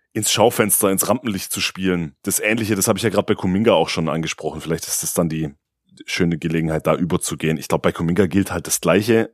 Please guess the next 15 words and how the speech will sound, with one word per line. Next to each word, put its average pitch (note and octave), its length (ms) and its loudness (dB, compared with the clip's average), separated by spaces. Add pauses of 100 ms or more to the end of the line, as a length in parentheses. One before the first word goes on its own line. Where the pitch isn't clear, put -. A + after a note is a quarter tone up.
(100)
und F2+ 160 0
ich - 100 -10
glaube, E2+ 180 -2
das F2+ 200 -2
war F2 60 6
der D#2 100 0
Hauptgrund, D#2 440 -2
warum D#2+ 200 0
man D#2 160 0
sich D#2 180 -8
letztendlich D#2 680 -4
auf - 140 -6
der E2+ 80 2
Kuminga-Seite F2+ 1000 4 (640)
gegen E2+ 800 0